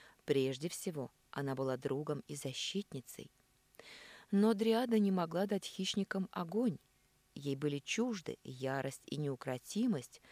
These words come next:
свойственные этой стихии. Подобно богине элементали земли, могли лишь убеждать, соблазнять. Рыси поддались на уговоры не сразу.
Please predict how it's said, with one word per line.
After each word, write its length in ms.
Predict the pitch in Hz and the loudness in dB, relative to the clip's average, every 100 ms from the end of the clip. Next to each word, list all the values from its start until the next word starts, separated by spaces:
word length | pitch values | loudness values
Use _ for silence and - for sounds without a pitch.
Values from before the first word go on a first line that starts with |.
| - - | -20 -10
свойственные 720 | - 143 131 - 147 147 147 | -4 -2 -2 -2 -2 -2 -4
этой 300 | - 135 143 | -4 -4 -6
стихии. 720 | - 202 - 208 147 120 - _ _ _ - - - - - _ | -4 -6 -4 -6 -6 -8 -14 _ _ _ -20 -20 -20 -20 -20 _
Подобно 480 | 185 175 226 190 185 | 4 6 4 4 4
богине 520 | 175 160 190 202 185 | 4 4 4 4 4
элементали 640 | - 170 170 160 - 180 180 | 0 0 0 0 0 2 0
земли, 560 | 143 147 147 196 240 - - - - | 0 -2 0 0 -2 -4 -12 -20 -4
могли 420 | 160 143 143 165 | -2 0 0 2
лишь 280 | 208 196 - - | 2 0 -2 -4
убеждать, 880 | 175 165 143 135 139 208 180 - _ _ | -4 -2 -4 -4 -2 -2 -2 -10 _ _
соблазнять. 960 | - 151 135 127 117 139 147 135 - - _ _ _ _ - - - - - - - | -10 -6 -4 -6 -6 -6 -6 -10 -18 -20 _ _ _ _ -20 -20 -20 -20 -20 -20 -2
Рыси 440 | 185 240 311 320 | 2 4 2 0
поддались 680 | - 269 190 208 190 220 - | 0 -2 0 0 0 0 2
на 120 | 233 | 2
уговоры 420 | 220 185 135 135 | 2 0 0 0
не 100 | 160 | -2
сразу. 560 | 160 - 131 123 - - | -4 -6 -6 -8 -10 -16